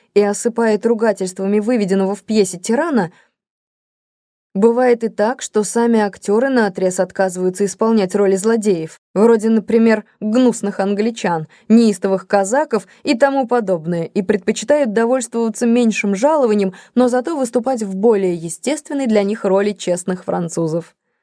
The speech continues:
Я сопоставил эти два случая,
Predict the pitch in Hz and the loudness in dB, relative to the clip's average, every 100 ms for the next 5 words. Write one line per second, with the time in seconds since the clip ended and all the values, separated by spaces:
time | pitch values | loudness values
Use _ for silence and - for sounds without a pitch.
0 | _ _ _ _ _ _ _ _ _ _ | _ _ _ _ _ _ _ _ _ _
1 | - 254 254 233 240 233 330 277 196 190 | 2 2 2 -4 -4 -2 -2 0 0 0
2 | 190 196 196 226 185 185 | 0 0 0 -2 -2 -2